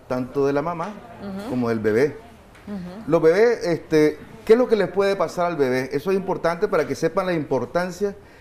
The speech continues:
Speaker 1: que es mantener el control de la presión arterial. El bebé puede salir con bajo peso, puede salir chiquito, pesando muy poco y puede ser prematuro.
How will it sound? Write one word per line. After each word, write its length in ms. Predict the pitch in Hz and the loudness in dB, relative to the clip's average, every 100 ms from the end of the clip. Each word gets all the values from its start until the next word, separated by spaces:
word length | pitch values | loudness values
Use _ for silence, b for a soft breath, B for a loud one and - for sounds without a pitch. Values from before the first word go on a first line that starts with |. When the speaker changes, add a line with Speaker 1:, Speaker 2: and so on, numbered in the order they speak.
| B | B
Speaker 1:
que 140 | - 139 | 2 2
es 60 | |
mantener 380 | 143 160 147 139 | 2 -2 -2 0
el 80 | 151 | 0
control 320 | 151 123 131 | 0 0 0
de 80 | 135 | 0
la 120 | 143 | -2
presión 320 | 139 117 135 131 | -2 -4 -4 -4
arterial. 520 | 127 147 196 208 156 - B B B B | -2 0 2 0 -4 -18 B B B B
El 80 | 139 | -4
bebé 340 | 143 160 202 | 0 4 4
puede 300 | 208 165 160 | 2 4 4
salir 420 | 160 160 147 175 160 - B - | 2 -2 -2 -2 -4 -14 B -6
con 200 | 135 131 | -4 -2
bajo 280 | 147 160 | 0 0
peso, 500 | 151 147 156 143 113 95 - | 2 4 6 4 -4 -10 -4
puede 160 | 139 143 | 0 2
salir 260 | 156 151 | 0 -4
chiquito, 600 | 151 170 147 175 - 107 - - - - - - | -4 -6 -4 -4 -2 -6 -6 -16 -20 -20 -14 -6
pesando 340 | 135 151 147 | -2 -2 -2
muy 160 | 160 165 | -2 -4
poco 480 | - 175 175 127 98 - | 0 0 0 -6 -12 -10
y 80 | - | -8
puede 360 | 139 147 151 165 | -2 6 6 6
ser 280 | 165 160 - | 0 -2 0
prematuro. 680 | 175 170 160 208 240 139 | 0 0 0 2 2 0